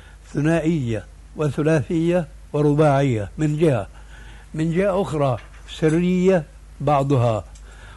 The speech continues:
وبعضها جهرية، وبعضها مطعم هكذا سر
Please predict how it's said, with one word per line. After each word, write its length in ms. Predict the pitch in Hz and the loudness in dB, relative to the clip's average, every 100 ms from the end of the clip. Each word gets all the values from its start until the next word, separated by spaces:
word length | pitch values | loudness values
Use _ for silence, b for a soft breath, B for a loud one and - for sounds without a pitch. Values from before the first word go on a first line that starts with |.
| B | B
وبعضها 920 | 120 123 165 147 156 147 165 170 - | -6 0 0 2 2 4 4 2 0
جهرية، 720 | 139 135 131 139 170 160 170 127 B B B - | -2 0 2 2 2 2 2 0 B B B -10
وبعضها 580 | 139 123 165 143 147 147 | -4 0 0 2 2 4
مطعم 640 | 151 143 170 139 123 110 | 2 0 2 2 0 0
هكذا 540 | 123 151 - 127 120 101 - - | 2 0 0 -4 -4 -6 -12 -2
سر 280 | 165 165 | 0 2